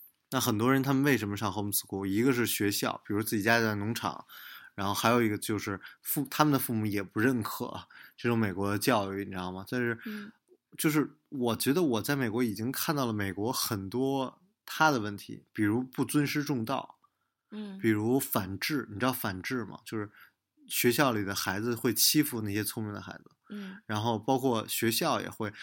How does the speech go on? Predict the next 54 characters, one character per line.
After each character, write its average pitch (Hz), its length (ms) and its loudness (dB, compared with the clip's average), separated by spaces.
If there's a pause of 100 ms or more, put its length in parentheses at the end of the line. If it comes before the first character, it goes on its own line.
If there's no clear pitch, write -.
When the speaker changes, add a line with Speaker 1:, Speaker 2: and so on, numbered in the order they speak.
(120)
Speaker 1:
更 135 200 4
鼓 95 280 -8
励 110 220 -2
那 104 120 -4
些， 110 340 -2 (440)
就 113 120 -2
是 101 460 -4 (100)
做， 123 140 2
大 117 160 6
家 113 80 6
去 113 140 -2
做 120 160 2
体 98 240 -2
育 120 180 2
的 104 80 -2
孩 98 220 -8
子， 101 120 -10
去， - 160 -16 (300)
包 135 140 4
括 123 180 4
很 110 240 -6
多 123 380 -2
美 117 260 -6
国 101 140 -4
高 127 240 2
中 135 200 -2
的 117 140 0
那 104 160 -4
个， 101 160 -10 (360)
嗯， 101 360 -8 (140)
football 120 480 0
的 101 300 -6 (100)
coach - 420 -2 (100)
比 98 280 0
校 127 380 2
长 101 160 -4
的 101 80 -10
工 110 180 -6
资 107 80 -4
还 104 180 -6
高。 95 360 -8
Speaker 2:
嗯。 208 220 -14 (200)
Speaker 1:
就 131 120 -2
大 131 160 6
家 135 80 4
会 123 360 0 (120)
更 139 220 2
鼓 107 180 -6
励 104 100 -2
大 107 100 0
家 110 60 2
去 113 120 -4
运 113 220 -4
动， 101 160 -10